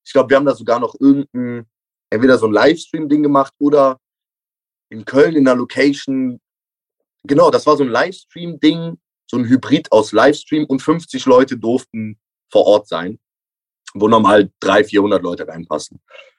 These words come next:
Von da kamen wir und der nächste Gig war Open Air in Bonn, zweitausend Leute, Release-Konzert Strahlemann.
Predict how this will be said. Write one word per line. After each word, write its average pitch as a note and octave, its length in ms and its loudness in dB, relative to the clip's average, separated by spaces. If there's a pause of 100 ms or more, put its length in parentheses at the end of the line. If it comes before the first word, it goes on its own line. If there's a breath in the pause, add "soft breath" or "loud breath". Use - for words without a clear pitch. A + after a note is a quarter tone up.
(360 soft breath)
Von G#2 160 2
da C3 160 2
kamen D3+ 380 0
wir F#3 180 -2
und - 160 -6
der A2 80 4
nächste B2 480 -2
Gig C#3+ 260 -2
war A#2 360 2
Open D3+ 400 -2
Air D3 360 -2
in B2 160 -12
Bonn, D3+ 320 0 (120)
zweitausend C3 680 -2
Leute, C3 340 -2
Release-Konzert G#2+ 720 -2
Strahlemann. F2 460 -4